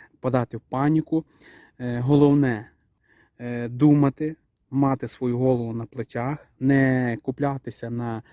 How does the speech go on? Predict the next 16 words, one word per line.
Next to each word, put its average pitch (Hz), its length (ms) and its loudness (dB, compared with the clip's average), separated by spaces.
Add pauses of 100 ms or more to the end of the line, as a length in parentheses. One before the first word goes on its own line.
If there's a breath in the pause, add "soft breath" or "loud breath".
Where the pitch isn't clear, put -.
(400 soft breath)
там 110 260 -4
гарні 120 440 2
обіцянки. 117 720 -6
Особливо 120 580 0
мені 120 200 0
подобається, 117 720 -4
що 120 160 -4
люди 117 240 0
розказують, 113 640 -6
що 110 220 -12 (340 loud breath)
не 123 140 4
треба 120 300 4
нічим 110 380 -4
обробляти, 110 600 -6
треба 110 340 -6
все, 107 360 -2